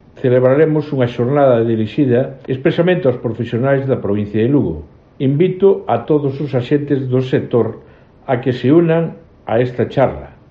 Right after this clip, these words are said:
O mércoles, a partir das doce da mañá, a través da plataforma de videoconferencias da Xunta, hai que escribirse previamente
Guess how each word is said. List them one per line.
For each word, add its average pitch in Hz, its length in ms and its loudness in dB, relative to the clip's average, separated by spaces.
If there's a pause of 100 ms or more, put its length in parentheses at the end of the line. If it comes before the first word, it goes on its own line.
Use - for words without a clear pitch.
O 98 80 -12
mércoles, 165 720 2
a 113 80 -6
partir 120 400 -2
das 107 160 -2
doce 135 320 -2
da 107 160 2
mañá, 151 640 -2
a 107 160 -4
través 131 400 2
da 120 160 0
plataforma 120 640 0
de 107 160 0
videoconferencias 120 960 -2
da 98 80 -2
Xunta, 143 640 -2 (480)
hai 160 240 2
que - 160 -6
escribirse 131 640 -2
previamente 147 960 0